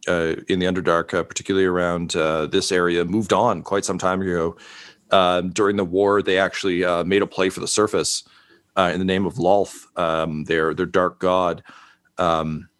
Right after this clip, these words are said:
as far as you're aware, there aren't any, there isn't any Drow presence left down here. Menzoberranzan, uh, collapsed long ago,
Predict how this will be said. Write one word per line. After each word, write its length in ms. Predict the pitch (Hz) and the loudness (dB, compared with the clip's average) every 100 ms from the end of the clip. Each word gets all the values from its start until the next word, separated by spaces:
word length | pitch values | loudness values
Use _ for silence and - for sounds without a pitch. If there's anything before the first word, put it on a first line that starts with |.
| _ - | _ -2
as 120 | - | 2
far 200 | 151 185 | 4 4
as 80 | 156 | 4
you're 140 | 156 | 2
aware, 440 | 123 135 135 110 | 4 4 2 2
there 280 | 98 107 95 _ - | 0 -2 -2 _ 0
aren't 340 | 117 180 175 | 2 2 0
any, 440 | 110 117 113 107 107 | -2 -2 -2 -4 -6
there 240 | - 117 | 0 2
isn't 180 | 117 135 | 2 2
any 160 | 120 117 | 2 2
Drow 220 | 104 95 | 2 2
presence 340 | 101 92 95 | 0 -4 -2
left 180 | 101 110 | 0 0
down 160 | 101 87 | 0 0
here. 160 | 90 | -2
Menzoberranzan, 960 | 90 101 107 95 92 95 92 92 87 85 | 0 0 0 0 0 0 -2 -2 -2 -4
uh, 200 | 90 90 | -2 -2
collapsed 600 | 85 104 101 101 - - | -2 2 4 4 0 -10
long 320 | 95 95 104 95 | -4 0 0 -2
ago, 480 | 85 82 78 78 | -4 -2 -2 -4